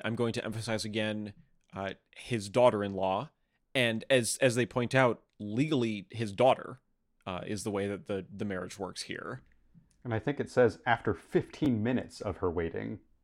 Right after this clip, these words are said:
Speaker 1: Yeah. Uh, finally gets a chance to speak with her, uh, says, "No one told me you were so tall," and then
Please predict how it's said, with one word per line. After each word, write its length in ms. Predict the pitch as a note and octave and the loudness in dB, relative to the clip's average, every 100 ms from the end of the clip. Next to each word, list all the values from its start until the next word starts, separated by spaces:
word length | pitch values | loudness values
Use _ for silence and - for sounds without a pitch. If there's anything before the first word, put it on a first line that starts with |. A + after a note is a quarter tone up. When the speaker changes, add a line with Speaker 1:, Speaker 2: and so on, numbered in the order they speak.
| _ _ | _ _
Speaker 1:
Yeah. 200 | C3 C#3 - - _ _ _ _ - | 2 2 2 -14 _ _ _ _ -4
Uh, 220 | A2+ G#2 G#2 B2+ | 0 0 -2 -6
finally 460 | - B2 C3 C3+ | 0 4 6 6
gets 140 | C3 B2 | 2 2
a 40 | |
chance 240 | - A#2+ | 0 0
to 80 | - | 0
speak 240 | - B2 - | -4 -4 -4
with 120 | C3+ | -4
her, 280 | C#3+ D3 D#3 _ _ _ - | -2 -2 -6 _ _ _ -2
uh, 340 | A2 G#2 G2+ G2+ - | 2 2 2 -2 -10
says, 720 | - - A#2+ A2 G#2 G2 - _ _ _ A2+ | -4 4 6 6 4 0 -4 _ _ _ 2
"No 140 | B2 | 4
one 100 | C3+ | 4
told 200 | C3 C3+ | 2 0
me 80 | B2+ | 0
you 140 | A2+ A2+ | 0 -2
were 80 | G#2+ | 0
so 160 | G#2+ | -2
tall," 460 | G2 A2 G2+ E3+ - _ _ _ _ - | 2 4 4 2 -4 _ _ _ _ -2
and 220 | A#2 A2 | 0 2
then 480 | A2 A2 A2 A2 G#2+ | 2 2 2 -2 -4